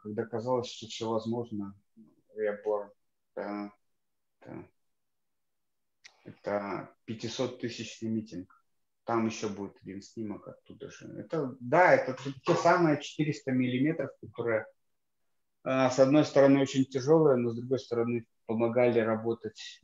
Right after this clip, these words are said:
э, помогали снимать так, как не снимал никто. И, ну, на-, я всегда пытался во время съёмок, м, то, что мне не хватает, превратить в своё преимущество. Вот одно из,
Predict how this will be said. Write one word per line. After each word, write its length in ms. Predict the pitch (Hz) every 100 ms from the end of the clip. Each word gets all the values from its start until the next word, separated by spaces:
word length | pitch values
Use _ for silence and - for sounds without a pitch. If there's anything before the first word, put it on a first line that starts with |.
| -
э, 40 | 120 107 104 - - - - - - - - _ _ - -
помогали 600 | 110 113 110 120 120 117
снимать 640 | - 120 113 117 107 - -
так, 280 | 131 151 -
как 220 | 123 -
не 100 | 117
снимал 500 | 113 110 110 113 113
никто. 580 | 113 113 - 131 156 160 - _ _ _
И, 800 | - - 52 50 - - - 113 _
ну, 340 | 127 139 123 _ 120 _ _ _ - - - - _ _
на-, 380 | 123 123 - - - _
я 200 | - 143
всегда 300 | 147 156 190
пытался 520 | 185 160 160 156 -
во 140 | 131 127
время 260 | 131 131
съёмок, 520 | 127 - 156 156 135 - -
м, 380 | 113 110 110 - -
то, 100 | 127
что 220 | - 120
мне 180 | 120 120
не 140 | 120
хватает, 600 | 113 117 - 147 143 -
превратить 460 | 110 107 107 107 123
в 60 | -
своё 160 | 113
преимущество. 800 | 107 - 101 98 - - _ - -
Вот 300 | 156 151 - - _
одно 160 | 113
из, 240 | 107 -